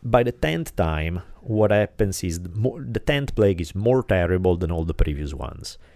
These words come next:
And this involves the angel of death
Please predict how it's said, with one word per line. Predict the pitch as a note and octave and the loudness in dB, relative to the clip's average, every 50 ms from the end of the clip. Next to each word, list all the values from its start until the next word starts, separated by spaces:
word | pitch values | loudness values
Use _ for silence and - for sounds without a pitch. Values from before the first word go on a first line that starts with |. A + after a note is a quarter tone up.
| - _ _ _ _ _ _ - | -20 _ _ _ _ _ _ -6
And | - A2 A2 | -4 -2 0
this | A#2+ D3 D#3 C#3 | 2 2 2 2
involves | C#3+ C3 A#2+ G2+ F#2+ F#2 F#2 F2 E2 - - | 0 0 0 0 2 2 2 2 0 -2 -4
the | - G2+ G2 G#2+ | -2 0 2 2
angel | A#2+ C3 B2+ A2+ C3 A#2+ A#2 | 2 2 2 4 4 4 4
of | A#2 - - G#2+ | 4 2 0 -2
death | F2 E2 D2+ D2+ D2+ - - - - | 0 0 0 -2 -4 -6 -12 -16 -18